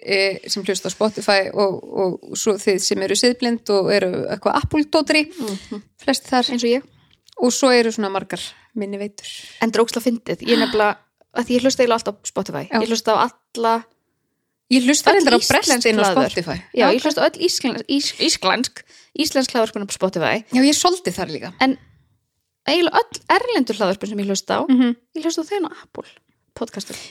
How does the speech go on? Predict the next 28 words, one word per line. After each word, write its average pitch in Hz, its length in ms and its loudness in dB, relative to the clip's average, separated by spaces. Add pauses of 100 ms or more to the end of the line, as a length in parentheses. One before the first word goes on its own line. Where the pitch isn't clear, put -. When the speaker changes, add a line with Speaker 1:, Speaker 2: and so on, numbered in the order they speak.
(120)
Speaker 1:
Ég 302 120 6
er 349 100 4
nefnilega 349 240 0
Speaker 2:
Af 311 80 6
Speaker 1:
pínu 349 160 4
Speaker 2:
hverju 285 80 6
Speaker 1:
svona 392 240 6
Speaker 2:
veit 311 240 2
ég - 80 -4
ekki? - 140 0
Speaker 1:
Nei, 220 180 4
ég 233 80 0
er 330 140 2
nefnilega 330 260 -12
pínu 381 320 2
svona 247 220 0
með, 262 300 4 (100)
hérna, 233 200 -4
Castboxi 226 460 0
Speaker 2:
Hmm. 233 80 0
Speaker 1:
líka. 180 240 0
Með 220 160 0
erlendu, 277 800 0 (240)
þá - 100 -6 (100)
er 269 40 2
ég 220 240 2
inn 220 160 0
á 190 80 0